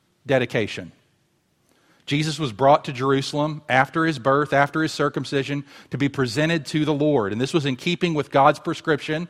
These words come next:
that every firstborn male had to be redeemed. And one of the reasons that Mary and Joseph brought Jesus to Jerusalem not long after his birth was to fulfill that obligation. And in so doing, they guaranteed that their son was being conformed to the law of God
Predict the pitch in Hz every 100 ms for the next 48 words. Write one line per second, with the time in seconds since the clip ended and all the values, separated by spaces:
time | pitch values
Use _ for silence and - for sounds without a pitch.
0 | _ - - 135 135 - 156 156 170 -
1 | 165 - 143 160 170 147 135 139 165 -
2 | _ _ - 156 151 147 151 165 156 180
3 | 135 92 80 - _ _ _ _ _ _
4 | _ _ _ _ _ _ _ - 143 147
5 | 185 202 147 156 165 175 156 139 143 143
6 | 147 165 147 127 147 147 143 110 135 165
7 | 147 123 156 147 139 - 170 127 131 160
8 | 170 147 135 143 151 147 151 143 143 151
9 | 135 107 160 170 - 143 - 143 151 180
10 | 190 170 147 165 147 147 151 175 175 202
11 | - 101 82 _ _ _ _ _ - 143
12 | 160 190 185 175 147 151 160 147 139 139
13 | 165 185 - 165 160 143 143 160 147 -
14 | - 180 143 135 131 117 151 156 139 143
15 | - 165 170 175 - 139 131 143 165 127
16 | 135 117 123